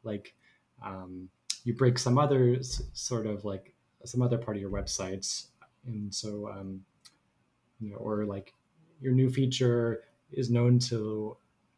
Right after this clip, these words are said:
uh, take away market share from some other feature in your site. So, um, you should, you should, uh,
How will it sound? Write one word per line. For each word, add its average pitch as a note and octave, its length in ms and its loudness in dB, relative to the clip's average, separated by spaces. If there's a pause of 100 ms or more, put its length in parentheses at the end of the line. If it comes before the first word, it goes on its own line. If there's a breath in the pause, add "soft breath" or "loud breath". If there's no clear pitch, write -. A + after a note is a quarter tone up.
(160)
uh, A2 140 -12
take B2+ 200 -2
away A2+ 140 4
market G#2+ 320 0
share A2+ 160 0
from G2+ 200 -6
some A2 140 -4
other G#2+ 280 0
feature G2+ 340 -8
in F#2+ 60 -6
your F#2+ 100 -8
site. F#2 300 -8 (460 soft breath)
So, G2+ 300 -6
um, F#2 320 -8 (340)
you B2 80 -2
should, - 280 -4
you B2 80 -4
should, B2 200 0
uh, G2+ 380 -4